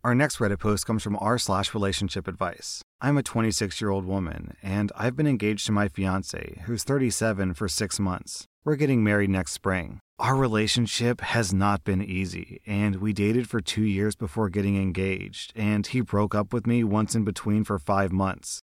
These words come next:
Right now, I'm so conflicted.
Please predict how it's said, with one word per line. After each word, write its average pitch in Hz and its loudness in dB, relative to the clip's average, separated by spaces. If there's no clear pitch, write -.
Right 135 0
now, 131 -2
I'm 131 0
so 120 4
conflicted. 107 -4